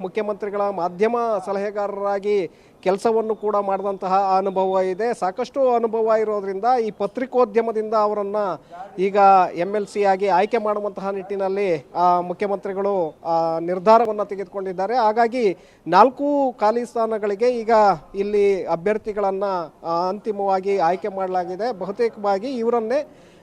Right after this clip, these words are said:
ಆ, ಆ, ನಾ-, ಆಯ್ಕೆ ಮಾಡಲಾಗುತ್ತೆ ಪ್ರಭು. ಯಾಕೆಂದ್ರೆ ಹಿಂದೆ ಸುಮಾರು ಮೂರ್ನಾಲ್ಕು ತಿಂಗಳು ಆಗಿತ್ತು, ಆ, ಯೋಗೇಶ್ವರ್ ಅವರು ರಾಜೀನಾಮೆಯನ್ನ ಕೊಟ್ಟಿರೋದ್ರಿಂದ ಅಲ್ಲಿ,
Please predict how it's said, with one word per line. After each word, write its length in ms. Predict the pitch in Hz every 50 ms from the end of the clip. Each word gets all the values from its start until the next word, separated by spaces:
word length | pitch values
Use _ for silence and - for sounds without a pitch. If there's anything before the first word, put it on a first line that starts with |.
| _ -
ಆ, 40 | 185 185 185 185 185 180 180 180 180 170 165 131 - - - 180 185
ಆ, 60 | 185
ನಾ-, 320 | 190 190 190 202 214 202 196
ಆಯ್ಕೆ 240 | 196 208 220 233 226
ಮಾಡಲಾಗುತ್ತೆ 880 | 190 196 190 190 190 185 180 175 - 185 170 170 165 160 151 147 139 135
ಪ್ರಭು. 380 | - - 175 175 160 147 127 - -
ಯಾಕೆಂದ್ರೆ 580 | 202 175 175 220 220 233 240 240 233 226 220 196
ಹಿಂದೆ 640 | 151 - 175 185 214 214 233 233 226 214 196 190
ಸುಮಾರು 340 | 165 - 202 208 214 214 220
ಮೂರ್ನಾಲ್ಕು 480 | 208 196 214 220 214 214 208 202 202 214
ತಿಂಗಳು 260 | 202 214 202 208 202
ಆಗಿತ್ತು, 640 | 196 190 190 190 190 180 - - - - - 175 180
ಆ, 40 | 185
ಯೋಗೇಶ್ವರ್ 500 | 175 180 185 190 190 185 - 202 196 196
ಅವರು 260 | 196 196 185 196 196
ರಾಜೀನಾಮೆಯನ್ನ 640 | 185 175 170 165 190 190 196 190 185 190 190 185 185
ಕೊಟ್ಟಿರೋದ್ರಿಂದ 720 | 180 180 185 170 - 185 185 175 180 175 175 175 175 180
ಅಲ್ಲಿ, 440 | 190 185 175 180 196 196 185 170 139